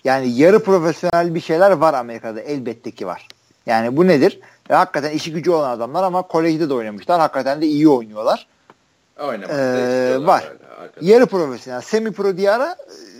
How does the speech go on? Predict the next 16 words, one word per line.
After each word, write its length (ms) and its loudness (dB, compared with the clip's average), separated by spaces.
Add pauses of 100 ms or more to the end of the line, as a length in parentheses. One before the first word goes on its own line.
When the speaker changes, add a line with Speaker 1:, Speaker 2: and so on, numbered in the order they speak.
(380)
Speaker 1:
milyon 380 0
tane 260 0
site 240 2
var. 120 0
Yani 280 -2 (300)
bir 140 2
şehirde 580 6
var 200 0
on 220 -8
tane 240 -6
takım, 240 -10
eyalette 480 0
var 160 0
yüz 240 -8
tane 220 -8
takım, 240 -6